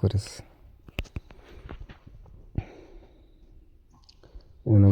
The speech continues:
গাড়ি আসবে, লোড করে নিয়ে চলে যাবে। এখন বাঁধা হয়ে গেছে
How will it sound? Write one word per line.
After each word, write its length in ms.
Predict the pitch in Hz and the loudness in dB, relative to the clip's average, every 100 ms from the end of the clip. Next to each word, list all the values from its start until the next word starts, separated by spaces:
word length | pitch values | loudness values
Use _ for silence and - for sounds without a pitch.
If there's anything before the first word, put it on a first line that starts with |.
| 98 | 8
গাড়ি 200 | 110 120 123 | 8 10 8
আসবে, 220 | 110 156 147 | 6 4 6
লোড 160 | 113 104 | 6 4
করে 160 | 107 107 104 | 4 6 8
নিয়ে 160 | 101 95 | 8 6
চলে 180 | - 92 90 | 2 4 4
যাবে। 200 | 90 92 - - - - - - - - - - - - - - - - - | 2 0 -4 -18 -20 -20 -20 -20 -20 -20 -20 -20 -20 -20 -20 -20 -20 -20 -6
এখন 240 | - 101 101 107 | -2 2 2 4
বাঁধা 240 | 98 92 | 6 6
হয়ে 260 | 98 92 92 | 8 8 6
গেছে 260 | 95 - | 4 2